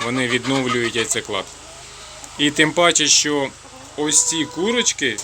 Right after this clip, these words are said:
проявляють агресію до тих, які починають квохтати. Прямо не дають їм покою, ну, дуже-дуже сильно з них розпочинають знущатися, б'ють, починають їх забивати. Не знаю, чому так, ну, але як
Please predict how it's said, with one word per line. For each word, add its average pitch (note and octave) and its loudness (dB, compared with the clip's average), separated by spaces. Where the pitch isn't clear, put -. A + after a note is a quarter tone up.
проявляють C#3 2
агресію B2 2
до B2+ -4
тих, C#3 2
які A#2+ 0
починають C3 2
квохтати. A#2 -2
Прямо D#3 6
не D3+ 2
дають D#3 6
їм D3 0
покою, D3 2
ну, E3 0
дуже-дуже D3 2
сильно C#3+ 4
з B2 -2
них C3+ 0
розпочинають C3 2
знущатися, A2+ 2
б'ють, A#2+ 0
починають C3+ 4
їх A#2 0
забивати. A2+ 2
Не B2+ 2
знаю, A2+ 2
чому B2 -2
так, E3 2
ну, B2+ -2
але D3 4
як D3 6